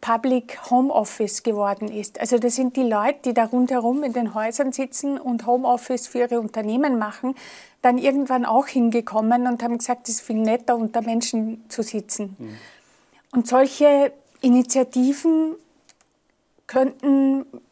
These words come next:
Speaker 1: viele Gemeinden nachmachen
Speaker 2: Ja.
Speaker 1: und, ähm, würden dann es jungen Familien, die sich Wohnraum wo, in der Stadt nicht leisten können, ermöglichen, sich anzusiedeln.
Speaker 2: Mhm.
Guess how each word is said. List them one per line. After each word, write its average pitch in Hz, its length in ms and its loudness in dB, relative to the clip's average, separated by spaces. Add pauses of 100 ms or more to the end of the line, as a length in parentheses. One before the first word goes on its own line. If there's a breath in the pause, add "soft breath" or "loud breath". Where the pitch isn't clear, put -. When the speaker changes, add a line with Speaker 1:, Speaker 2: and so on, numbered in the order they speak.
(240)
Speaker 1:
viele 277 340 6
Gemeinden 254 500 2
nachmachen 240 800 -2
Speaker 2:
Ja. - 60 -14 (480 soft breath)
Speaker 1:
und, 240 460 -2
ähm, 240 540 2 (640 loud breath)
würden 269 480 4
dann 254 460 2
es - 360 0
jungen 254 340 2
Familien, 262 680 2
die 254 160 -2
sich - 500 -6
Wohnraum 247 600 2
wo, 226 680 -12
in 240 380 -10
der 240 80 -12
Stadt 220 340 -4
nicht 233 180 -4
leisten 220 400 0
können, 262 400 0 (720 loud breath)
ermöglichen, 254 580 6
sich 277 200 2
anzusiedeln. 220 680 -2
Speaker 2:
Mhm. 165 180 -18